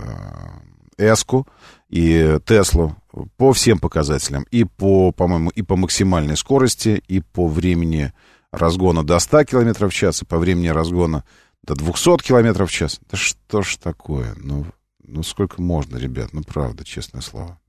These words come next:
Столько рекламы — это запредельно, конечно. А,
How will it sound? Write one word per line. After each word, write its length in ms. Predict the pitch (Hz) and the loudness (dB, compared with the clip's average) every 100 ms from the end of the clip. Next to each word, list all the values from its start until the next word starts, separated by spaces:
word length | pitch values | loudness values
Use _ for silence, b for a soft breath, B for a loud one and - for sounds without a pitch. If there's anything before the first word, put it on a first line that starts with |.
| _ | _
Столько 380 | _ - 78 - | _ -10 -10 -8
рекламы — 420 | 78 - 87 71 | -10 -4 -4 -4
это 180 | 62 - | -8 -12
запредельно, 600 | 62 69 82 73 64 82 87 | -12 -8 -6 -4 -6 -10 -16
конечно. 1400 | _ _ _ _ _ _ _ - - _ _ - 67 71 | _ _ _ _ _ _ _ -20 -20 _ _ -12 -4 -2
А, 680 | 73 73 73 73 73 73 | 0 0 0 0 0 -2